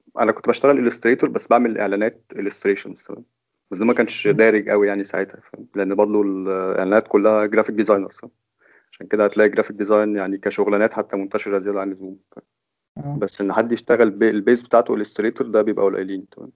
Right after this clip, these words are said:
Speaker 1: حاليًا بقت كبيرة شوية طبعًا، لأن الدنيا برضو اتفتحت دماغها شوية على الإلستريشن يعني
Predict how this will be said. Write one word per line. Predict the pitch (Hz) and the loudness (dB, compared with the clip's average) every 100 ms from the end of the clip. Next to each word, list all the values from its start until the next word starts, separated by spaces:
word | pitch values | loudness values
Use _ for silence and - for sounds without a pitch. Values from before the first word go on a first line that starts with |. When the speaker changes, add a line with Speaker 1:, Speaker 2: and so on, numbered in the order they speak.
| _ _ _ _ _ | _ _ _ _ _
Speaker 1:
حاليًا | - 107 127 156 | -2 4 6 6
بقت | 120 107 | 4 2
كبيرة | - 107 107 | 0 -4 -4
شوية | - 101 | -4 -6
طبعًا، | 95 98 92 | -6 -6 -6
لأن | 95 | -8
الدنيا | 95 95 104 104 | -8 -4 -2 0
برضو | 104 104 | -2 -2
اتفتحت | 104 - - 98 101 | -8 -10 -4 -2 -2
دماغها | 95 98 98 | -4 -6 -6
شوية | - 101 | -8 -6
على | 92 | -6
الإلستريشن | 98 95 92 - 98 - | -8 -10 -12 -8 -8 -8
يعني | 101 | -14